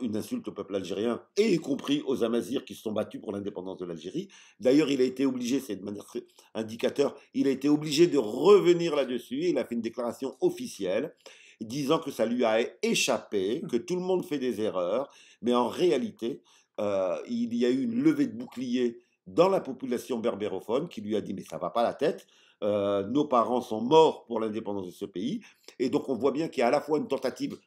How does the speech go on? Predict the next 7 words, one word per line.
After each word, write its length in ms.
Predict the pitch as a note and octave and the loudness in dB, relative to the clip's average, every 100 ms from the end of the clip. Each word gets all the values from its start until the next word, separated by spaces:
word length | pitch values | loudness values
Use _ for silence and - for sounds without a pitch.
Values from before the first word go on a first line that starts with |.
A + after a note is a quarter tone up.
| _ _ _ | _ _ _
de, 480 | D2+ F2 C#3 A2 F2+ | -6 2 4 4 2
d'instrumentalisation 1160 | A#2+ D3+ - C3+ A#2 A2+ G#2 G2 - C#3+ G#3+ - _ _ E3+ | 2 0 0 -2 -2 -2 -2 -4 -4 -4 -4 -10 _ _ 6
et 120 | E3+ | 6
en 100 | D#3 | 6
même 240 | C#3 A2+ | 2 2
temps 240 | C3 D#3+ - - _ | 2 0 -4 -20 _
un, 300 | D#3+ D#3+ - | 0 0 0